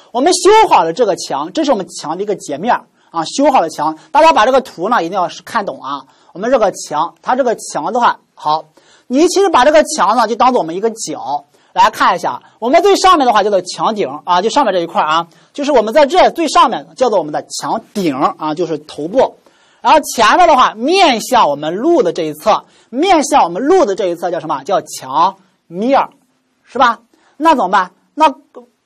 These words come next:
后边不就什么？墙背了，是吧？后边不就我们墙背了吗？然后的话，墙下面呢，它怎么办？它有一个墙趾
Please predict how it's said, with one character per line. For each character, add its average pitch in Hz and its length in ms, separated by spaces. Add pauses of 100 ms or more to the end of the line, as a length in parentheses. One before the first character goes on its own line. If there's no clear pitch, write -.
(500)
后 - 220
边 233 120
不 208 60
就 226 80
什 190 100
么？ 185 240 (160)
墙 170 340
背 - 320
了， 139 220
是 247 100
吧？ 220 180 (140)
后 269 100
边 220 120
不 208 60
就 240 100
我 190 100
们 175 140
墙 151 240
背 311 180
了 226 100
吗？ 202 220 (400)
然 233 160
后 370 220
的 302 80
话， 277 120
墙 233 380
下 370 280
面 247 120
呢， 180 120
它 254 220
怎 202 80
么 151 80
办？ 151 180 (200)
它 269 180
有 202 80
一 175 80
个 175 200 (300)
墙 247 460
趾 147 300